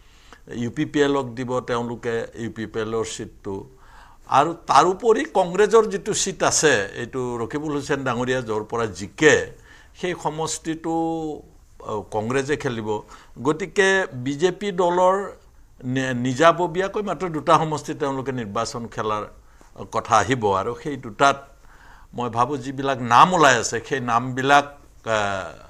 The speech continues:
যদি নিৰ্বাচনত তেওঁলোকে নামে, আ, কিন্তু বিশেষকে বিহালী সমষ্টিত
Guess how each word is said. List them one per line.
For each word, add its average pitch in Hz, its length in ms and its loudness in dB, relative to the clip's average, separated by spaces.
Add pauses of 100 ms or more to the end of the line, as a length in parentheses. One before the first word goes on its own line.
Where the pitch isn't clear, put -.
(640)
যদি 127 560 -4
নিৰ্বাচনত 127 720 -2 (160)
তেওঁলোকে 120 360 -2
নামে, 107 580 4 (680)
আ, 98 400 -4 (100)
কিন্তু 127 500 -4
বিশেষকে 156 380 0
বিহালী 123 680 4
সমষ্টিত 120 440 -8